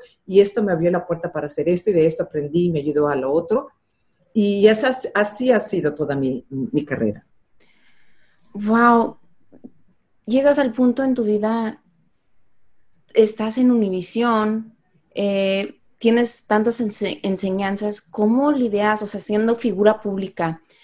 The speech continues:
Speaker 2: hay un momento dentro de tu carrera en donde lidias con lo negativo, las críticas, los comentarios, en donde no sabes cómo enfrentarlos o te,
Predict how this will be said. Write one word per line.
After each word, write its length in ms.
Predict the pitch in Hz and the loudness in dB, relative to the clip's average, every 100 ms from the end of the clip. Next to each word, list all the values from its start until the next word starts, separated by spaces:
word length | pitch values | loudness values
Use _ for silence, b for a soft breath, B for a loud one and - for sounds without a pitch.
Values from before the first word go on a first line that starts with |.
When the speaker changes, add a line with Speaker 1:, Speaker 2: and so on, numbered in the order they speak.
| b b b _ _ _ _ | b b b _ _ _ _
Speaker 2:
hay 160 | 220 233 | 0 4
un 120 | 254 | 6
momento 400 | 254 240 208 214 | 6 4 2 2
dentro 240 | 240 208 196 | 0 0 -4
de 60 | 185 | -6
tu 80 | - | -6
carrera 360 | 196 185 196 | -2 0 2
en 80 | 208 | 2
donde 180 | 202 185 | 0 0
lidias 400 | 180 180 180 185 | 2 2 2 0
con 120 | 220 | 0
lo 60 | 202 | 0
negativo, 520 | 185 175 175 185 208 | 0 -4 -4 -2 0
las 200 | 202 - | 0 -4
críticas, 800 | - 190 - 185 - 196 202 - | -6 -6 -8 -12 -6 -6 -6 -4
los 160 | 185 - | -4 -2
comentarios, 840 | 180 175 170 185 185 180 196 202 | 0 0 2 2 2 0 -4 -4
en 120 | 185 | -4
donde 220 | 180 175 180 | -2 -2 -2
no 120 | 185 | -2
sabes 280 | 202 190 196 | -4 -6 -4
cómo 140 | 202 | -4
enfrentarlos 520 | 196 196 180 185 208 | -4 -4 -2 0 0
o 60 | 202 | -2
te, 180 | - 185 | -4 -4